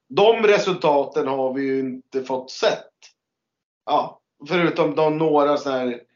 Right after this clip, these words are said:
ja, som igår då, Kroatien, Bahrain, men det, de,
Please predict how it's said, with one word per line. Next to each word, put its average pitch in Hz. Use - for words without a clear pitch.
ja, 135
som 143
igår 135
då, 120
Kroatien, 131
Bahrain, 123
men 131
det, 139
de, 135